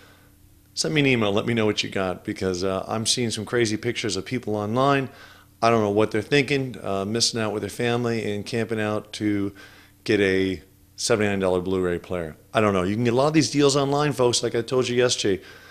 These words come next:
Also, Cyber Monday. Wait for Monday to shop online. You get a ton of deals. If you can't find what you're looking for now, don't be crazy with that. Speaking of deals, if you have an extra fifteen hundred dollars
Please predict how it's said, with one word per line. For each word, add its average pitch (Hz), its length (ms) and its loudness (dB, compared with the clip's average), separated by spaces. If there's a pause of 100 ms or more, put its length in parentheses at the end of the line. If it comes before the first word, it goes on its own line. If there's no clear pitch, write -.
(200)
Also, 117 300 2
Cyber 127 440 4
Monday. 127 340 2
Wait 104 200 2
for 123 140 -6
Monday 120 600 2 (120)
to - 80 -8
shop 117 340 -2
online. 113 540 -2
You 104 60 -4
get 98 120 0
a 95 60 -2
ton 113 300 -2
of 107 80 -4
deals. 107 420 2
If 98 100 -6
you 107 100 -8
can't 107 280 -2
find 104 220 -4
what 95 100 -4
you're 101 80 -4
looking 92 220 -4
for 101 180 -6
now, 113 380 2 (460)
don't 117 200 4
be 120 80 2
crazy 110 380 2
with 95 180 2
that. 87 280 -2 (800)
Speaking 180 640 2
of 131 460 0
deals, 120 500 6
if 104 140 -8
you 104 60 -6
have 120 500 0
an 110 120 -4
extra 110 280 -6
fifteen 151 680 -4
hundred 131 340 -4
dollars 98 500 4